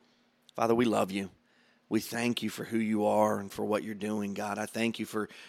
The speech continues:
your faithfulness, for your grace and goodness. Guide us today, Lord Jesus. And may all that we do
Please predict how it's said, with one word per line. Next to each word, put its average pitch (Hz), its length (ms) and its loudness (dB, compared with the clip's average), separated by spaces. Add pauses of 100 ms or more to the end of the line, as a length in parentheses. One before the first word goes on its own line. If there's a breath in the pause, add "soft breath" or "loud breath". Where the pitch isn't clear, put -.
your 117 160 2
faithfulness, 113 640 4
for 107 100 -6
your 104 140 -4
grace 107 400 2
and 113 100 -4
goodness. 104 320 -2
Guide 123 380 10
us - 260 4 (380 loud breath)
today, 107 560 0
Lord 113 280 2
Jesus. 107 520 0 (800 soft breath)
And 160 80 -6
may 139 100 2
all 117 200 8
that 123 120 4
we 127 200 6
do 104 280 -4